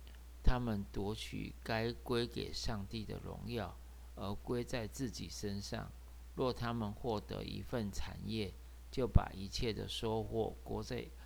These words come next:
归于，归功于自己的努力，就在自己的头上戴冠冕，一点没有考虑到申命记八章十八节所说的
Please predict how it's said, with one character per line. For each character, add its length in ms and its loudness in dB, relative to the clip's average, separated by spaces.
归 340 6
于， 300 -2
归 220 -2
功 280 -2
于 220 -4
自 220 -2
己 260 -6
的 140 -8
努 320 -8
力， 200 0
就 200 4
在 200 4
自 300 0
己 220 -6
的 160 -4
头 280 0
上 460 -2
戴 320 2
冠 240 0
冕， 320 -4
一 140 -2
点 280 0
没 260 -2
有 220 -2
考 280 -4
虑 200 0
到 320 -2
申 220 0
命 240 0
记 280 -4
八 220 -2
章 280 -2
十 160 -6
八 260 0
节 240 -4
所 260 -6
说 240 -4
的 220 -4